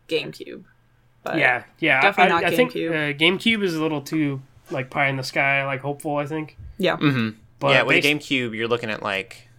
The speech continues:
Speaker 2: Yeah.
Speaker 3: there's room for them to do H D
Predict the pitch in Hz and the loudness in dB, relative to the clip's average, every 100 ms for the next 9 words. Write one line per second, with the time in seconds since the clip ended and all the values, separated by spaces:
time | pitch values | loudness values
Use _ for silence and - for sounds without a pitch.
0 | - - _ 123 117 113 - _ - - | -20 -20 _ -14 -12 -14 -18 _ -20 -2
1 | 135 123 113 - - 123 117 120 123 131 | 2 4 4 2 -2 -2 4 4 4 0
2 | 117 107 101 95 95 - 101 95 90 87 | 0 2 0 0 -2 -4 -4 -4 -4 -8